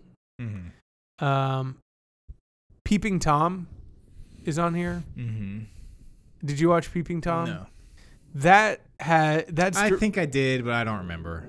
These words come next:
Speaker 2: Yeah, it's directed
Speaker 1: He
Speaker 2: by
Speaker 1: kills
Speaker 2: Mi-
Speaker 1: people, right?
Speaker 2: Yeah, Michael Powell, uh, directed it. Michael Powell was part of,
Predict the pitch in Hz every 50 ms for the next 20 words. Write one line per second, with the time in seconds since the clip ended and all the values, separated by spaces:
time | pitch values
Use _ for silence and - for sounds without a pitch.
0 | - - - 175 160 156 147 139 - - 185 196 196 165 196 185 165 151 147 143
1 | 262 247 165 - - 156 120 104 101 101 110 117 117 120 - - - - - -
2 | - 180 170 165 147 143 139 147 160 165 - 165 - 147 147 139 143 147 147 147
3 | 147 151 151 - - - - - - - - - - - - - - - - 156
4 | 147 139 131 135 139 143 143 139 - 156 147 160 160 - - - - - - -
5 | - - 165 196 214 208 208 262 185 165 175 175 160 156 139 139 143 135 131 131
6 | 131 - - - - - - - - - - - - - - - - - - -
7 | - - - - - _ - 165 156 139 - - - - 175 175 180 180 - -
8 | 165 147 147 143 131 - -